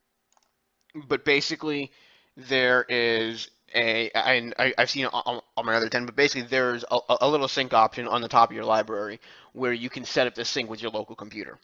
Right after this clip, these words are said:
Um, this, that's just whether or not you wanna show it. Uh, site collection record management, uh, SharePoint list and library experiences. Um, a lot of this is just what kind of interface you want your users to see.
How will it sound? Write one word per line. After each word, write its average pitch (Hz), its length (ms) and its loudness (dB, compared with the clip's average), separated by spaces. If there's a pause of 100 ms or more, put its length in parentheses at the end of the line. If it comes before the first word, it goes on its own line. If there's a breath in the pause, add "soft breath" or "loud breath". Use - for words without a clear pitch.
Um, 113 160 -2
this, 120 160 -4 (240)
that's 131 160 2
just 131 160 -8
whether 127 180 0
or 117 40 0
not 92 100 -2
you 107 80 -8
wanna 101 120 -14
show 95 200 -8
it. 71 100 -14 (1300 loud breath)
Uh, 147 160 6
site 131 220 0
collection 120 360 -2
record 135 280 0
management, 131 760 -4 (400 loud breath)
uh, 113 140 -2
SharePoint 131 460 -2
list 127 180 -4
and 117 120 -6
library 123 480 2
experiences. 139 1000 -6 (420 loud breath)
Um, 110 480 4
a 117 40 -2
lot 131 300 10
of 135 60 -6
this 123 380 -4
is 110 440 -2
just - 500 -4 (180)
what 127 280 -2
kind 113 240 -4
of 113 80 -8
interface 113 500 -4
you 113 60 -14
want 113 260 -4
your 113 140 -8
users 113 460 -10
to - 80 -14
see. 101 360 -10